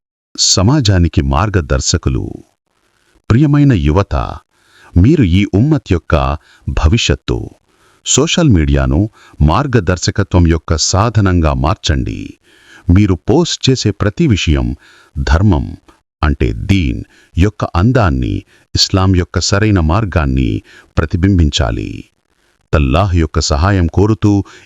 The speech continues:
ఈ డిజిటల్ ప్రపంచంలో జాగ్రత్తగా మరియు బాధ్యతాయుతంగా ముందుకు సాగండి. అల్లా మనందరికీ ఖురాన్ మరియు హదీసుల ప్రకారం జీవించే భాగ్యం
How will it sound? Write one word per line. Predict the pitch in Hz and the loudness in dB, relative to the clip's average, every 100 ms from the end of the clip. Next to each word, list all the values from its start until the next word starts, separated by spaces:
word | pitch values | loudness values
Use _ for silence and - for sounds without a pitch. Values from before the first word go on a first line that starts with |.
| - | -2
ఈ | 107 | -2
డిజిటల్ | 80 95 120 175 156 - | 0 0 0 0 0 0
ప్రపంచంలో | 92 107 101 85 73 62 52 - - - 87 | 0 0 2 0 0 -2 -4 -6 -14 -4 -2
జాగ్రత్తగా | 71 87 98 95 - 78 76 65 - - - | 0 0 0 -4 -4 -4 -2 -4 -8 -20 -2
మరియు | 80 80 95 90 | 2 2 2 2
బాధ్యతాయుతంగా | 65 85 107 113 110 95 76 69 71 60 58 50 - - - | 0 0 -2 0 -2 0 -2 -2 -2 -2 -4 -6 -10 -18 -2
ముందుకు | 80 95 151 156 - | 4 4 4 0 -2
సాగండి. | 73 62 58 - - - - - _ _ _ _ _ _ _ - | -2 -4 -4 -4 -6 -8 -14 -20 _ _ _ _ _ _ _ -4
అల్లా | 73 65 71 80 - _ | -2 0 0 -2 -6 _
మనందరికీ | 80 80 113 143 107 - 65 52 - _ - | 0 2 4 2 0 0 -4 -4 -10 _ -2
ఖురాన్ | 110 - - 143 151 - _ - | 0 0 0 2 0 -4 _ 0
మరియు | 82 76 80 - | 0 2 0 0
హదీసుల | 80 135 151 104 87 | -2 0 0 0 0
ప్రకారం | 78 78 78 71 73 - - - | -2 0 0 0 -2 -4 -12 -6
జీవించే | 80 73 160 160 117 90 | -2 2 2 2 2 0
భాగ్యం | 67 80 76 71 64 62 | -2 -2 -2 -2 -2 -2